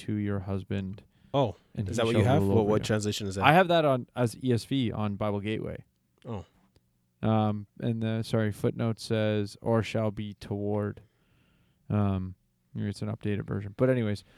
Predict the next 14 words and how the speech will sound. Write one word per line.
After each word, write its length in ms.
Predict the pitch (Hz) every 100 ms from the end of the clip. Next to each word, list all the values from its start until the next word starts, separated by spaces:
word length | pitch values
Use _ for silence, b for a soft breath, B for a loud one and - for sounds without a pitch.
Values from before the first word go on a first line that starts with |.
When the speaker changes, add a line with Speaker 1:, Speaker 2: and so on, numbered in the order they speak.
| b b
Speaker 1:
the, 100 | - 120 - -
the 80 | 120
point 280 | - 151 143
I 100 | 131
wanted 260 | 135 123 110
to 100 | 104
bring, 440 | 117 120 120 110 - _
um, 320 | 107 101 101 - -
I 120 | 113
think 560 | 110 - 139 156 - - b b b
there's 200 | 110 104
a 80 | 104
tr-, 200 | - - - - _
the, 140 | 123